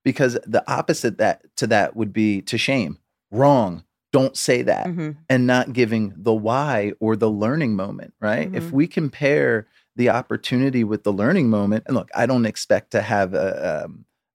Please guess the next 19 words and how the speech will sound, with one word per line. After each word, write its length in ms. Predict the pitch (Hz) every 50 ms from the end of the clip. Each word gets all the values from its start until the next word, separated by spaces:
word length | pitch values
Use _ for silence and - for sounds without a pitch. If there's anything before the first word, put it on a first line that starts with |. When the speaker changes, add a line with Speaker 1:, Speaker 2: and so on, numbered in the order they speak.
| _ -
Speaker 1:
a 60 | 117
thoroughly 520 | - - - 127 117 110 107 104 101 104
deep 280 | 98 90 117 110 110 -
conversation 640 | - 123 101 95 95 98 - - 113 104 - - 110 107
with 80 | 87
a 60 | 92
two 180 | - - - 135
and 80 | 113 101
a 60 | 107
half 200 | 127 220 262 277
Speaker 2:
Right. 120 | 226 180
Speaker 1:
year 140 | 143 117 98
old. 260 | 92 98 120 160 156 - _ _ _ _ _ _ _ _ _ _ _ _ _ _
However, 640 | - - 123 175 320 - 214 131 113 104 - 320 - - - - - -
you 120 | 165 147
can 180 | - 160 156 151
plant 300 | - 120 117 107 104 -
that 220 | - - - -
seed. 360 | - - 247 277 143 101 92